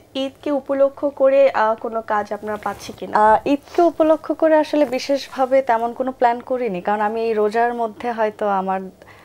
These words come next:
Speaker 2: শ্রোতাদেরকে কিছু, আহ, ইসলামিক গান, যেটাকে আমরা হামনাত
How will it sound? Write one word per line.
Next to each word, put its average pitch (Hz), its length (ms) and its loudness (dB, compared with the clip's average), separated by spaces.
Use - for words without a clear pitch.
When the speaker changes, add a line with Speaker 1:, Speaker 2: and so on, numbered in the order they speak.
Speaker 2:
শ্রোতাদেরকে 202 800 0
কিছু, 185 500 -6
আহ, 165 300 -2
ইসলামিক 226 460 0
গান, 190 240 4
যেটাকে 175 440 -2
আমরা 175 180 0
হামনাত 170 380 -6